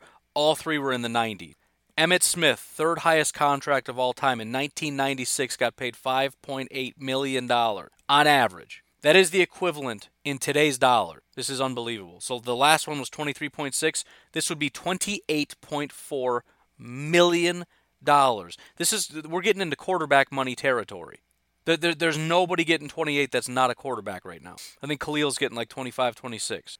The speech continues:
Emmitt Smith in ninety-six got twenty-eight point four million in today's dollars.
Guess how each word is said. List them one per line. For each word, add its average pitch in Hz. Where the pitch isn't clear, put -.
Emmitt 165
Smith 156
in 135
ninety-six 135
got 120
twenty-eight 131
point 120
four 117
million 113
in 120
today's 117
dollars. 95